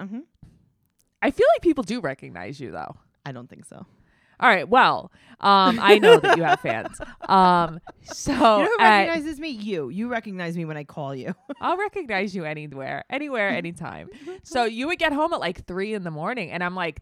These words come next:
Speaker 2: "This is," let me tell you something. Tracy, five years ago,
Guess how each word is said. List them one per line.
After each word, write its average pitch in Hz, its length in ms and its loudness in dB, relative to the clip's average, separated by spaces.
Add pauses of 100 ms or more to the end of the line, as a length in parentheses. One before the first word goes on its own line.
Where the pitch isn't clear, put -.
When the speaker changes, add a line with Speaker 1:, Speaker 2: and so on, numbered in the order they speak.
(100)
Speaker 2:
"This 233 280 0
is," 311 240 -6 (340)
let 202 120 -6
me 349 60 -10
tell 233 140 -8
you 170 60 -8
something. 156 200 -16
Tracy, 240 680 -12
five 190 580 -8
years 180 360 -10
ago, 330 480 -4